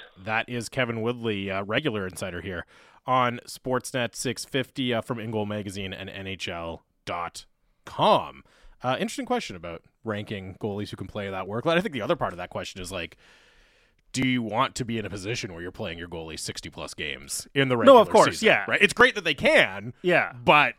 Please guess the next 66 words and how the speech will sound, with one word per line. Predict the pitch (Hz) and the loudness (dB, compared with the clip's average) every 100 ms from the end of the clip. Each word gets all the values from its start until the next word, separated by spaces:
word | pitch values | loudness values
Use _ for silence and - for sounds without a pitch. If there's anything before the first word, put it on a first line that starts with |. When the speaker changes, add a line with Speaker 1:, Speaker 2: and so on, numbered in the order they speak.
| 139 | -6
Speaker 1:
do | 143 | 0
you | 143 | 2
also | 131 143 | 2 0
want | 123 113 | -4 -4
to | 135 | -4
insulate | 151 143 110 104 | -4 -4 -6 -6
yourself | 113 - 107 101 | -6 -4 -4 -4
from | 117 | -4
that | 104 92 | -4 -8
as | 95 | -8
much | 98 | -10
as | - | -4
possible? | - 262 190 156 | 4 4 4 2
But | 175 | 4
then | 214 | 6
on | 202 | 6
the | 175 | 8
other | 247 214 | 8 8
hand, | 131 123 | 4 2
it's, | 127 - - - - - _ _ _ _ _ _ | -2 -4 -12 -14 -18 -18 _ _ _ _ _ _
okay, | 139 156 | 2 4
you | 135 | 6
want | 147 | 4
to | 185 | 2
keep | 180 | 0
them | 139 120 | -4 -2
rested | 120 139 - | 0 0 -2
in | 117 | -8
the | 101 | -6
playoffs, | - 139 123 87 82 - - - | -2 -2 -2 -4 -8 -10 -14 -6
or | 139 | -4
sorry, | 139 101 | -2 -4
in | 107 | -4
the | |
regular | 104 156 170 98 | 0 0 0 -4
season, | - 87 82 | -6 -10 -10
but | 101 | -8
you | 110 | -6
want | 117 110 | -4 -4
to | 110 | -6
know | 101 110 117 | -4 0 0
that | 101 95 | -2 -6
they | 101 | -8
can | 98 | -8
handle | 92 98 92 | -8 -8 -10
the | 87 | -10
workload | 87 101 - 92 78 78 - _ _ | -8 -8 -8 -10 -8 -10 -14 _ _
once | 123 120 - | -2 -2 -2
the | - | -4
playoffs | 135 131 110 - | 2 4 2 -2
Speaker 2:
Yeah. | 131 | -4
Speaker 1:
rolls | 92 | -4
around, | 107 80 73 | -6 -8 -8
ideally. | - 90 240 269 | -8 0 4 4
Speaker 2:
It, | 262 | 4
it | |
was | 247 | 2
just | 233 262 | 2 0
an | |
interesting | 226 - - 190 | 0 -2 -2 -2
statement, | 180 160 135 | 0 0 2
'cause | - | 4
I, | 226 | 6
I, | 180 165 214 | 6 8 8
I | |
would | 196 175 | 8 4